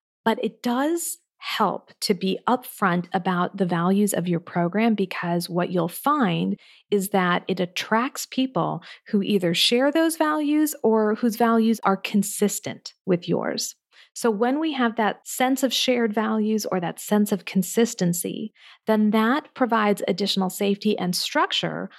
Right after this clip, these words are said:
around creating a community. So as the coach and facilitator, your job is to communicate those values and to let people know how they inform the work that you're doing together.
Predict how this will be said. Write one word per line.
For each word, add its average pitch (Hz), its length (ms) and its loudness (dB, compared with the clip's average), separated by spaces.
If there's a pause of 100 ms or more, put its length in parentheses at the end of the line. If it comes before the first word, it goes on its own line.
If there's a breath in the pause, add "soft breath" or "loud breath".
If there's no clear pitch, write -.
(220 loud breath)
around 190 460 2
creating 165 500 0
a 170 40 -8
community. 170 600 -4 (460 loud breath)
So 196 260 0 (100)
as 247 280 2
the 302 100 0
coach 254 320 0
and 208 140 2
facilitator, 220 920 -2
your 190 240 4
job 247 520 2
is 190 240 0
to 185 400 2 (300 loud breath)
communicate 208 840 2
those 175 240 2
values 156 720 -6 (440 loud breath)
and 220 220 2
to 240 100 2
let 247 200 2
people 254 240 0
know 226 180 4
how 208 400 2
they 202 160 2
inform 185 800 2
the 196 100 2
work 175 340 0
that - 120 -2
you're 165 200 -4
doing 160 360 -2
together. - 520 -12